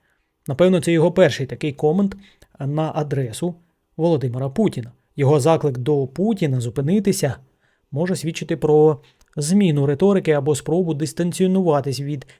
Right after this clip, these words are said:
дії Росії на тлі зростаючої кількості жертв серед цивільного населення України. Трамп, ймовірно, почав усвідомлювати, що масштабні удари по цивільній інфраструктурі та жертви серед мирного населення підривають його позицію як,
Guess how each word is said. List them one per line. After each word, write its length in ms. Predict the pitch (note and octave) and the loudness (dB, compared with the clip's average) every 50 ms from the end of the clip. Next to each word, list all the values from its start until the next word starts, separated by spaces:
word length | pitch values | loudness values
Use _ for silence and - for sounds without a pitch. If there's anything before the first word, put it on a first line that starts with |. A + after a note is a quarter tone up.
| _ _ - | _ _ -10
дії 340 | A#2+ C3 F3 F#3 E3+ D3 | -8 -4 -4 -2 -2 -2
Росії 580 | C#3+ C#3+ C#3+ C3 - - C#3 B2+ B2+ C#3+ E3+ - _ _ _ _ - | 0 -2 -2 -4 -6 -6 -6 -6 -6 -6 -10 -12 _ _ _ _ -8
на 180 | D3 D3 D#3+ D#3+ | -4 -2 -2 -2
тлі 200 | E3 E3+ D3+ C3+ | 0 -2 -2 -2
зростаючої 600 | A#2+ D3 D3 - - D3 C3+ C3 B2+ - C#3 C3 | -2 -2 -4 -4 -2 -4 -2 -2 -4 -6 -6 -8
кількості 480 | B2+ - D#3+ C#3+ - D3 C3+ - - C#3 | -6 -6 -8 -6 -6 -8 -10 -8 -8 -8
жертв 380 | A2 G#2+ D#3 F#3+ F3+ - - | -4 0 2 2 2 2 -2
серед 320 | - - D3 C3+ B2+ B2 - | -8 -6 -6 -6 -6 -6 -6
цивільного 500 | - D#3+ C#3+ B2 C#3 F3+ F#3+ F#3 C3+ C#3+ | -4 -4 -4 -2 -2 -2 -2 -2 -2 -4
населення 480 | C3 B2+ - - C#3 B2+ B2+ B2 B2+ | -4 -6 -8 -8 -8 -8 -6 -8 -8
України. 440 | C3 B2+ - D3 D#3 F3+ D#3 B2+ A#2 - _ _ _ - _ _ _ _ _ | -8 -4 -2 0 0 0 0 -4 -6 -8 _ _ _ -20 _ _ _ _ _
Трамп, 360 | - D#3 D#3 D3+ C#3+ C3 A2 B2+ B2+ | -2 0 0 2 0 0 0 -2 -2
ймовірно, 720 | C3 C3+ C#3 C3+ C#3 F#3 A3+ A3 F#3 D3+ D3 C#3 C#3+ - _ _ | 0 -2 -2 -2 0 0 2 2 2 0 0 -4 -6 -10 _ _
почав 460 | - D#3 - - - F3+ F3 D#3 E3 - | -2 -2 -2 0 2 2 2 2 0 -2
усвідомлювати, 1000 | F3 F#3+ F#3 - E3+ F3 F3 D#3 F#3+ G#3+ G3+ E3 C3+ C3+ B2+ A#2+ B2 C3 A#2+ _ _ _ _ _ _ _ _ _ | -2 -2 -2 -2 -2 -4 0 2 4 4 4 4 2 0 0 -2 -6 -12 -16 _ _ _ _ _ _ _ _ _
що 220 | - - - D#3 | -8 0 0 2
масштабні 440 | D3 D3 C3 - D#3+ D#3 C3+ C3+ C3+ | 2 2 0 0 0 0 2 0 -2
удари 380 | C3+ C#3 C3+ D#3 E3+ F3 E3 C#3 | -2 0 0 0 0 0 0 -2
по 120 | - - | -4 -6
цивільній 420 | - - D3 C#3+ D#3 D3+ C#3 C#3 - | -8 -8 -8 -6 -6 -6 -6 -6 -6
інфраструктурі 800 | D#3+ E3+ D#3 D#3 D3 C#3 - - C#3+ C3+ - - G3 F3+ C#3 C#3 | -6 -6 -4 -4 -6 -6 -6 -8 -10 -6 0 2 2 2 2 0
та 120 | C3 D3 | -4 -4
жертви 360 | C3+ A#2+ D#3 E3 D3+ - D3 C3+ | -2 0 0 -2 -2 -2 -6 -8
серед 240 | - C#3+ B2+ A#2+ | -8 -8 -10 -8
мирного 320 | C3 E3 E3+ D3 C#3 C#3 D3 | -6 -6 -4 -4 -4 -6 -6
населення 500 | C#3 B2 - D#3+ D#3 C#3+ C#3 C#3 C#3+ C#3 - - - _ _ _ _ _ - | -6 -6 -4 -2 -2 -2 -2 -4 -6 -8 -10 -16 -20 _ _ _ _ _ -6
підривають 760 | - F#3+ E3 F#3 F#3+ F#3+ F3 E3+ E3+ D3+ C3+ B2+ B2 A#2 - | -4 0 4 4 4 4 4 4 2 4 2 2 0 -2 -4
його 220 | C#3+ C3+ A#2+ C#3 B2+ | -2 -2 0 -2 -2
позицію 520 | - C#3 B2 G#2 C#3 F3+ F#3 - E3+ C3+ | -2 -6 -4 -4 -2 -4 -2 -2 -2 -2
як, 240 | B2 C3 C#3 C#3 | -2 -2 -4 -6